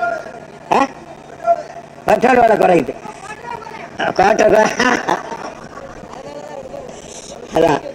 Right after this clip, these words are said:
இது என்ன பெரிய பிரமாதம். ஒருத்தன் எனக்கு போட்டிருக்கான், கூப்பிட்டு பேசுறான். "அண்ணே, அண்ணே, எங்களை எல்லாம் காப்பாத்துனே" அப்படின்னு. "என்னடா பிரச்சனை?" சொன்னேன். "அண்ணே, ஒரு பொட்டலம் முதல்ல ஆயிரம் ரூபாய்க்கு வித்துச்சுனே,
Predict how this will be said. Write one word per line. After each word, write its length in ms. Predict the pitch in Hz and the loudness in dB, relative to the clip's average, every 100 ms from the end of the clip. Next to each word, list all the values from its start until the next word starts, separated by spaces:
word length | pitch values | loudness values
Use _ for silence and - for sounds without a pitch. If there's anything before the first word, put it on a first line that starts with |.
| - - - - - - - | -12 -14 -16 -18 -18 -8 2
இது 180 | 151 | 4
என்ன 260 | 156 170 214 | 4 6 6
பெரிய 280 | 208 214 202 | 6 4 4
பிரமாதம். 760 | 202 196 208 180 170 170 - - - - - - - - - - | 2 2 2 2 2 2 0 -4 -14 -20 -20 -20 -18 -16 -10 -2
ஒருத்தன் 280 | 165 175 185 | 0 2 4
எனக்கு 200 | 185 160 | 4 4
போட்டிருக்கான், 420 | 202 208 190 - - - | 2 4 2 0 -4 0
கூப்பிட்டு 260 | 214 190 180 | 2 4 4
பேசுறான். 340 | 190 196 170 - - - - | 2 4 2 0 -6 -12 0
"அண்ணே, 240 | 160 175 208 208 - - - - - - - - | 2 4 4 2 -2 -12 -16 -16 -16 -18 -18 0
அண்ணே, 160 | - 403 403 - | 4 6 6 6
எங்களை 240 | - 349 196 | 4 6 6
எல்லாம் 180 | 202 - | 6 4
காப்பாத்துனே" 480 | - 226 208 196 196 | 4 4 4 4 2
அப்படின்னு. 300 | - - 160 | 2 2 2
"என்னடா 220 | 208 220 | 4 4
பிரச்சனை?" 380 | - 165 165 151 - | 4 2 0 0 0
சொன்னேன். 260 | 131 120 - - - - | -2 -2 -6 -16 -16 -4
"அண்ணே, 160 | - 202 180 | 2 4 6
ஒரு 120 | 165 | 4
பொட்டலம் 460 | - - 220 392 | 4 4 4 4
முதல்ல 220 | 170 359 359 | 4 4 4
ஆயிரம் 320 | - - - | 4 6 6
ரூபாய்க்கு 260 | 240 - | 6 4
வித்துச்சுனே, 400 | - 160 131 123 | 2 -2 -2 -2